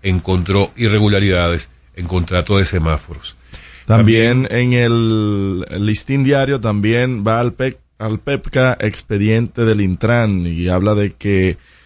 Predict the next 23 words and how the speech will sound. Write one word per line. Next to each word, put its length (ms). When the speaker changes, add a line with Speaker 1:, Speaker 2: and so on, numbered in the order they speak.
Speaker 2:
la 100
Dirección 380
de 120
Compras 340
determinó 480
ayer 440
que 100
hubo 180
irregularidades 760
graves 680
en 580
la 160
licitación 960
del 300
Instituto 1000
de 340
Tránsito 920
y 120
Transporte 840
Terrestre 560
para 240
la 120
mejora 720